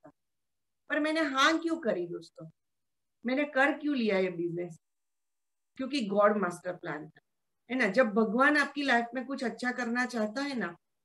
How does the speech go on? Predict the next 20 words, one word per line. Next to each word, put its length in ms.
तो 280
आप 300
उसको 320
मना 340
नहीं 320
कर 160
सकते। 420
अगर 200
एक 360
बार 180
आपने 240
मना 280
कर 160
लिया, 180
भगवान 360
दूसरी 300
बार 200
मौका 320
देता 320
है, 100